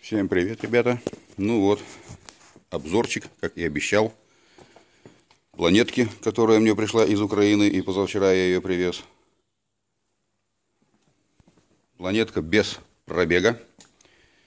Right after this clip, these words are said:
Всего восемь километров на ней. Было пять. Ну, через таможню меня сразу предупредили,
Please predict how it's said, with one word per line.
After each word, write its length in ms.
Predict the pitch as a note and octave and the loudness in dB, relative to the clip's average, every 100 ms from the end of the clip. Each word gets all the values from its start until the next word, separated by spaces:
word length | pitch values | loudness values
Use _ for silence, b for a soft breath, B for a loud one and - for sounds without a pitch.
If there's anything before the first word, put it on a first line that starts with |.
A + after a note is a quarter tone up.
| b b | b b
Всего 400 | - G2 G2 F2+ D2 | -8 -4 0 0 0
восемь 320 | F2+ - C#2 | -2 -2 -4
километров 640 | - E2+ D2+ E2+ - - - | -6 -2 -2 -2 -4 -6 -4
на 100 | C3 | 0
ней. 340 | C3+ C3+ - _ - | 0 -2 -10 _ -6
Было 280 | F#2 E3+ | 0 0
пять. 320 | D3 A#2 A2 - _ | 0 -2 -4 -8 _
Ну, 120 | A#2 | -8
через 220 | A2+ G2+ E2+ | -2 -2 0
таможню 300 | F#2 E2+ E2+ | 0 0 0
меня 120 | E2 | 0
сразу 220 | A#2+ A#2+ | 0 0
предупредили, 580 | B2 A2+ A2+ A2+ A2 | -2 -4 -2 0 -2